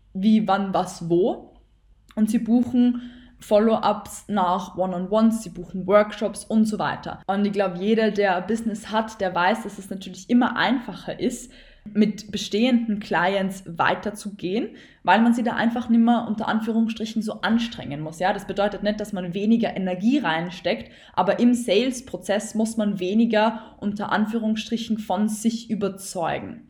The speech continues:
Und da habe ich gemerkt, dass sich mein Nervensystem dabei sehr, sehr wohl gefühlt hat. Und Anfang November habe ich aber dann wieder begonnen, mich für neue Klienten zu öffnen,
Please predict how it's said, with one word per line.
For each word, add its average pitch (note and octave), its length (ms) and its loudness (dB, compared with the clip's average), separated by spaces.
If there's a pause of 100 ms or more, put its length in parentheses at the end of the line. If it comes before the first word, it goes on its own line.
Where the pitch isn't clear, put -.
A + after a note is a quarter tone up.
(600)
Und G#3+ 300 4
da C4+ 220 6
habe G#3+ 140 0
ich G3+ 60 -8
gemerkt, G3+ 380 -2
dass A#3 140 -8
sich G#3+ 60 -6
mein G3+ 140 -2
Nervensystem A#3 640 -4
dabei D3+ 300 -4
sehr, - 360 -6
sehr A#3 220 -2
wohl A#3+ 220 0
gefühlt D3+ 500 -6
hat. - 280 -12 (360)
Und G3+ 280 2
Anfang A3 300 2
November G#3+ 420 2
habe G3 160 -4
ich G3 60 -2
aber F#3+ 120 -2
dann F#3 220 -2
wieder G#3 160 -2
begonnen, G3+ 520 -2
mich G#3 220 -2
für - 400 -4
neue G#3 800 6 (100)
Klienten G#3 500 -4
zu - 200 -12
öffnen, A#3 600 0